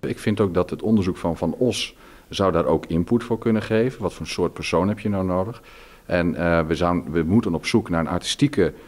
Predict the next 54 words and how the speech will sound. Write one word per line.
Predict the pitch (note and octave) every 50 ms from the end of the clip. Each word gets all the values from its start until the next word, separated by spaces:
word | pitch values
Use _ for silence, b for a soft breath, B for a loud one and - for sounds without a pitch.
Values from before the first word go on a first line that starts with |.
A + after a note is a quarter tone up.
| B B B B B
directeur, | - - F#2+ F2 D#2 D2+ - - F#2 G2 A#2 D3 D3+ A#2
maar | E2+ D#2+ F2 E2 D#2 C#2+
wel | E2+ F#2+ A2+ A2 E2 F#2 - - -
die | - - E2+ E2 -
verstand | - - - D#2 - E2+ E2 -
heeft | D#2+ D#2 D2 - -
van | - E2 D#2 - -
de | D2 D#2
zakelijke | D2 E2+ F2+ G2 A2 A2 - G2 F#2 - -
en | F#2 F#2 F2+
bedrijfsmatige | F2 E2+ F#2 F#2+ F#2 F2+ - G2 G2 G2 F#2 - - F#2 -
kant. | - D2 D2 F#2 B2+ - B B B B B B B B
Dat | - F2
is | F2+ F2+
een | G2
interessante | G2 - - - B2+ B2 - -
mix. | D#2+ F2+ A2+ C#3+ - - - -
Eh, | - F#2
daar | E2+ G#2 A#2+ A#2
gaan | A#2 A2
we | G2+
naar | F2 E2
op | -
zoek. | - - C3+ - -
Artistiek | - F#2+ F#2 - - - - C3 -
staat, | - - F#2+ F2 - -
eh, | E2+ D#2+
bovenaan, | D#2+ D2+ G2 G2 F#2+ E2+ F2+ E2+ F2 G2 A2+ A#2+ A#2+ A#2
eh, | A2+ G#2+
wat | G#2 G#2 G#2+
ons | G#2+ G#2 G2+
betreft. | G2 F#2+ - F#2+ F#2+ F#2 F#2 - b b b b b b b b b b b
Maar | - F#2 E2+
die | E2+ E2+
mix | F#2+ A2 A2 -
is | F#2+ F#2+
interessant | F#2 E2+ D#2 E2+ F#2 G2+ G#2 G2
en | G#2
dat | F#2 - -
proces | - G#2 F#2+ - A#2 A2 G2
loopt | F2+ F2 G2+ A#2 - -
nu. | B2 B2 B2+ B2
En | - G2+ F#2
we | F#2 F2
gaan | F2+ F2+
samen | E2+ - - A2 A#2 A2+ A2 G#2
kijken | - G#2+ G#2 G2 F#2+ - F2+
of | F2
we | - E2
de | E2+
juiste | F2+ E2+ D#2+ - -
persoon | - D#2 D#2+ E2+ D#2+ D#2
kunnen | - D#2+ D2 C#2+
vinden. | D2 D2 D2+ D2 C#2+